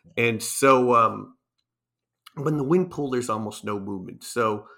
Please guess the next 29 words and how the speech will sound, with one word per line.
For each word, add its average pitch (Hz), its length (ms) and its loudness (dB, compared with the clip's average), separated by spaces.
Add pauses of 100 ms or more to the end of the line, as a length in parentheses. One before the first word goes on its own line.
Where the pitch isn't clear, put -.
(100)
you - 80 -6
know, 131 240 -2
look 156 300 -4
for 131 100 -4
the 127 80 -6
pools 120 360 -8
that 107 120 -10
they're 107 300 -4
less 117 440 -6
in. 101 220 -8
And 98 140 -10
again, 98 260 -10
we 101 140 -10
know 107 240 -6
that 98 160 -12
that's 95 220 -8
the 95 100 -12
narrow 95 320 -8
win 90 200 -16
pool 95 300 -18
in, 95 160 -20
in 87 140 -18
certain, 90 480 -10 (340)
certain 104 340 -8
multi-race 98 560 -10
wagers. 95 460 -10 (340)
But 156 140 4
I 175 100 0
think 208 280 2